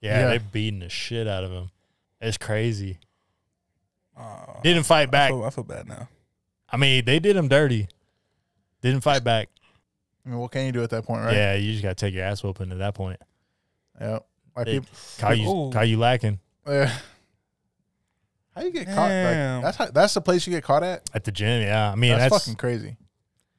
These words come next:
Speaker 1: that's where you lay your guard down, I guess.
Speaker 2: Wow.
Speaker 3: Don't he
Speaker 2: Wha-
Speaker 3: always
Speaker 1: Uh,
Speaker 3: roll around with security and
Speaker 1: No,
Speaker 3: shit?
Speaker 1: I don't, I feel like he can't afford security anymore.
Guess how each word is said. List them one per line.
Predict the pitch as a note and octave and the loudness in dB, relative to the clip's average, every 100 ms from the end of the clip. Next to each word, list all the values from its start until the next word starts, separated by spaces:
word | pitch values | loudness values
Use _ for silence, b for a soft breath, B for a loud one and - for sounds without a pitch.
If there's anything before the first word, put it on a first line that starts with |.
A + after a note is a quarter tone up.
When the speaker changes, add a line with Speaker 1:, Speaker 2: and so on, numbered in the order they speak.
| _ _ _ | _ _ _
Speaker 1:
that's | A#2 B2+ | -4 2
where | D3+ | 4
you | C3+ | 6
lay | D3 | 4
your | C3+ A2+ | 4 4
guard | A#2+ E3 | 2 2
down, | D3+ A#2 | 2 2
I | G#2+ | 0
guess. | G#2+ D3 D#3+ - - _ _ _ _ _ _ _ _ _ - | 0 -2 -2 -4 -10 _ _ _ _ _ _ _ _ _ -8
Speaker 2:
Wow. | B2+ F3 A3 | 2 2 4
Speaker 3:
Don't | D#3 B3 | 4 4
he | C#4+ | 6
Speaker 2:
Wha- | F3+ | 8
Speaker 3:
always | A#3 A#3 E3+ | 8 6 6
Speaker 1:
Uh, | |
Speaker 3:
roll | G3+ | 6
around | G#3 G#3+ | 6 2
with | G#3 | 0
security | - D3+ G#3 A#3 A#3 | -2 -4 -4 -4 -2
and | A3+ | 2
Speaker 1:
No, | |
Speaker 3:
shit? | G#2+ | 4
Speaker 1:
I | A2+ A#2 A#2 | 6 6 6
don't, | - A2 | 4 4
I | C#3 | 2
feel | - | 4
like | G3+ F3 | 2 2
he | D3+ | 0
can't | - E3 | -2 -2
afford | A#2+ E3+ F#3 | -2 -4 -4
security | - B2 A2 G#2+ | -4 -4 -2 -2
anymore. | G#2 G#2 G2 | -4 -6 -8